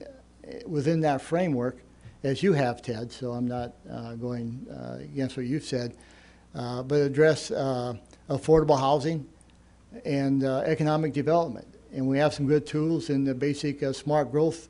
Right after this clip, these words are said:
parameters that are set out by the state and that you've, uh, basically referred to in, in, in density growth. Uh, we also have to address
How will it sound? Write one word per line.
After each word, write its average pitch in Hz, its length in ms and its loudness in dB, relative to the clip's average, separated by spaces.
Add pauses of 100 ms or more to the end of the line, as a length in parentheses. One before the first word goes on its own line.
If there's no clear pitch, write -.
(140)
parameters 123 520 -4
that 127 100 -4
are 127 60 -4
set 131 180 -6
out 135 160 -2
by 127 140 -6
the 123 100 -8
state 143 460 -4 (600)
and 123 180 -2
that 127 100 -4
you've, 127 400 -4
uh, 123 280 -6 (220)
basically 131 380 -2
referred 151 380 -2
to 127 220 -2
in, 123 280 -4
in, 127 340 -6 (160)
in 131 280 -4
density 143 420 -6
growth. 107 380 -14 (960)
Uh, 127 360 -6 (2000)
we 170 200 -2
also 170 360 4
have 160 220 2
to 151 140 0
address 143 520 0